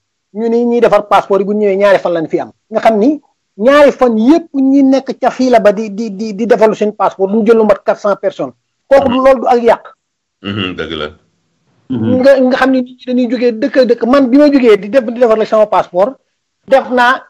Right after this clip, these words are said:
Speaker 1: neuf heures de temps ci yoon yi. Bi ma eggee def naa fa ñaari, def naa fa daanaka fan boo xam ne ni bëgg a dugal sama passeport.
Speaker 2: Mhm.
Speaker 1: Passeport bi ba léegi mu cee jot, ma nga ñu bàyyi Brasilia.
Speaker 2: Dëgg la.
Speaker 1: São Paulo mooy dëkk fi nga xam ni maanaam São Paulo mooy capitale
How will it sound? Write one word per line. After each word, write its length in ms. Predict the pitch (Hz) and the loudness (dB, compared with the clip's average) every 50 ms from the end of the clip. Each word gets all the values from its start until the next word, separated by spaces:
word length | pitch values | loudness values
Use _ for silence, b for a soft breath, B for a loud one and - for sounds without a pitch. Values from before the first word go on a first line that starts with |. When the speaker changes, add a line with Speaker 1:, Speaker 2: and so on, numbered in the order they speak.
| _ | _
Speaker 1:
neuf 300 | 220 220 247 302 320 285 262 | -4 0 2 4 4 4 2
heures 100 | 277 269 | 0 -4
de 60 | 269 247 | -4 -4
temps 200 | - 247 226 220 226 | -2 0 0 0 0
ci 60 | 226 | 2
yoon 200 | 220 220 208 185 | 2 2 2 2
yi. 80 | 170 165 | 0 -2
Bi 120 | 165 220 | -2 -2
ma 100 | 233 269 - | -2 -2 0
eggee 340 | - 247 240 202 233 233 226 | 0 -2 0 2 2 0 2
def 140 | 214 233 - | 0 -4 -4
naa 260 | 220 254 254 247 247 - | -4 -2 -2 -2 -2 0
fa 140 | - 214 | 0 -2
ñaari, 480 | 208 208 202 220 240 262 277 277 254 214 - - | -2 -2 -2 0 2 2 4 2 0 -2 -4 -4
def 160 | 214 240 - | -2 -2 0
naa 200 | 254 262 254 220 | 0 0 0 2
fa 80 | 214 214 | 0 0
daanaka 320 | 233 247 254 247 - 240 196 - - | -2 -2 -4 -2 -4 -6 -6 -4 -4
fan 220 | 247 240 190 - _ _ _ _ _ _ _ - | -6 -6 -6 -8 _ _ _ _ _ _ _ 0
boo 100 | 202 240 | 0 2
xam 180 | 240 240 233 220 | 2 2 0 0
ne 100 | 202 196 | 0 -2
ni 60 | 214 | 0
bëgg 200 | 202 233 233 233 | 0 2 2 2
a 40 | 220 | 2
dugal 340 | 196 180 175 262 269 269 240 | 2 0 0 2 2 2 2
sama 200 | - 226 220 214 | 2 0 -2 -2
passeport. 480 | 208 - 185 - - - 165 139 120 - _ _ _ _ _ _ _ _ _ - | 0 -2 -4 -4 -4 -2 -2 -2 -2 -4 _ _ _ _ _ _ _ _ _ -8
Speaker 2:
Mhm. 80 | 95 | -4
Speaker 1:
Passeport 340 | - 254 240 220 202 262 247 233 | -2 -2 0 0 2 0 0 0
bi 20 | 220 196 | 2 2
ba 100 | 240 240 | 2 2
léegi 240 | 247 247 240 226 | 2 0 -2 -6
mu 80 | 240 233 _ _ _ _ - | -8 -10 _ _ _ _ -6
cee 160 | 208 202 190 | -6 -6 -4
jot, 160 | 165 180 - - | -6 -8 -8 -8
ma 160 | 202 208 247 247 | -8 -6 -6 -4
nga 100 | 233 226 | -4 -4
ñu 100 | 214 208 | -4 0
bàyyi 260 | 196 202 202 202 196 | 2 2 2 2 2
Brasilia. 600 | 180 190 190 180 151 175 175 165 156 135 117 - _ _ _ _ _ _ | 0 -2 -2 -2 -2 -2 -2 -2 -2 -2 -4 -8 _ _ _ _ _ _
Speaker 2:
Dëgg 100 | - 90 | -6 -2
la. 80 | 214 - 294 | 0 0 2
Speaker 1:
São 100 | 285 - | 2 2
Paulo 300 | 254 233 214 202 180 180 180 214 | 4 4 4 4 2 2 2 0
mooy 160 | 247 254 254 - _ _ _ _ | 0 -2 -2 -6 _ _ _ _
dëkk 180 | 202 254 262 - - - | -6 -6 -6 -6 -8 -6
fi 100 | 277 277 | -4 -4
nga 80 | 269 - | -2 -2
xam 160 | - 233 220 | -2 -2 -2
ni 180 | 208 208 202 196 | -2 -4 -4 -4
maanaam 260 | 202 208 208 202 190 | -4 -4 -4 -4 -2
São 180 | - 226 226 220 | -2 -2 -2 0
Paulo 200 | 208 190 170 170 | 0 0 0 0
mooy 320 | 190 208 208 214 214 208 _ | 0 0 0 0 -2 -4 _
capitale 460 | 202 190 - 202 160 190 175 170 | -10 -10 -8 -4 0 2 2 2